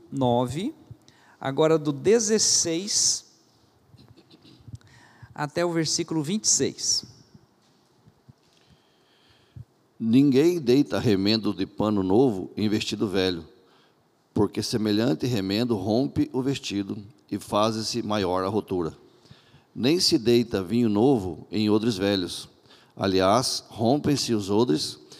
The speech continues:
Speaker 2: e entorna-se o vinho, e os odres estragam-se,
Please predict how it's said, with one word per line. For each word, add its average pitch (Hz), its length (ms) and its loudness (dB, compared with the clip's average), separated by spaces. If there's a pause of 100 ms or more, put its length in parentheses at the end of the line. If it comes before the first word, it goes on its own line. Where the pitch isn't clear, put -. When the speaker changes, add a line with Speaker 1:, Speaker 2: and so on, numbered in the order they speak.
(120)
Speaker 2:
e 113 200 4
entorna-se 110 580 0
o 113 60 0
vinho, 98 340 -4 (480)
e 107 140 2
os 104 180 0
odres 117 360 4
estragam-se, 110 800 -2